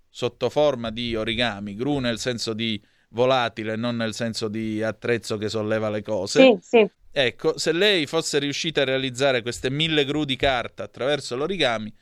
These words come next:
Speaker 1: avrebbe
Speaker 2: <laughs>
Speaker 1: avuto diritto a un desiderio e avrebbe avuto diritto quindi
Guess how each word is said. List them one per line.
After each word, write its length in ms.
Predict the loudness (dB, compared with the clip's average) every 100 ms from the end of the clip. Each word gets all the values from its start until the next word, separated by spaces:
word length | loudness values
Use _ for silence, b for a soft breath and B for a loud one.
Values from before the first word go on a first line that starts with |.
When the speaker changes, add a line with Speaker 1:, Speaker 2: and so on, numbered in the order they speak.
| _ _ -10
Speaker 1:
avrebbe 340 | 0 4 6 6
Speaker 2:
<laughs> 0 |
Speaker 1:
avuto 300 | 4 -2 -4
diritto 420 | -4 -4 -2 -2
a 20 |
un 140 | 0 0
desiderio 720 | -2 -2 -2 -2 -2 -6 -10 _ _ _
e 100 | 0
avrebbe 460 | 2 2 2 0
avuto 400 | -2 -2 -4 -4
diritto 500 | -2 -2 -2 -4 -6
quindi 540 | -4 -4 -4 -4 -6